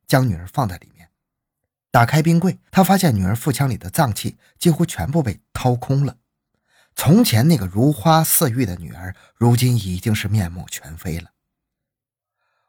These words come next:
王叔不忍心看到女儿如此的模样，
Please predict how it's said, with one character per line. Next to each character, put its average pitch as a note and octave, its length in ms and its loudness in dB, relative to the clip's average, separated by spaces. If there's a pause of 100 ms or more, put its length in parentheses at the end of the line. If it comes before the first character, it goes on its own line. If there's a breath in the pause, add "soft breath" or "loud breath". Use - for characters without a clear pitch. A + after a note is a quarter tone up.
(200)
王 B2+ 180 6
叔 D3 220 0
不 D3 180 2
忍 G2+ 160 2
心 A#2+ 300 0
看 A#2+ 180 -2
到 F#2+ 80 0
女 F#2 160 -6
儿 F#2 100 -6
如 F#2 220 -10
此 - 180 -14
的 F2 100 -20
模 F2 260 -10
样， G2+ 240 -12